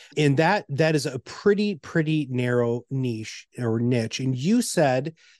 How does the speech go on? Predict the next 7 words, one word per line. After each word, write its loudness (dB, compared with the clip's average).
that -2
th-, -6
if 0
they're 6
looking 2
for 4
leads 0